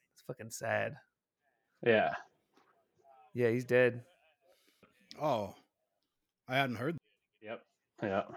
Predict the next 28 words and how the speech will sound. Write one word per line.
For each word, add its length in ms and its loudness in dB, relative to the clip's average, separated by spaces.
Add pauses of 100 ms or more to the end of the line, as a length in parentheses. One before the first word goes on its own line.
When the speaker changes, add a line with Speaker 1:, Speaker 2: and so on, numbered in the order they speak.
(220)
Speaker 3:
Did 80 -6
he 80 2
go 160 0
visit 280 -4
a 60 -6
school? 520 -6
Speaker 2:
Yeah. 80 -16 (640)
Yeah, 260 8 (200)
exactly. 440 4
Speaker 1:
Dude. 680 6 (280)
Speaker 2:
<laughs> 260 -20
Speaker 1:
Dude. 800 8
Speaker 2:
That's 120 -6
really 180 -2
all 160 0
you 80 0
gotta 180 2
do 200 4
at 100 -2
this 140 4
point. 360 -2 (300)
<laughs> 280 2
Speaker 1:
Dude. 200 4
Speaker 3:
What, 140 6 (640)
what 160 2
happened? 280 2 (960)
Speaker 2:
He's 260 0
not 240 10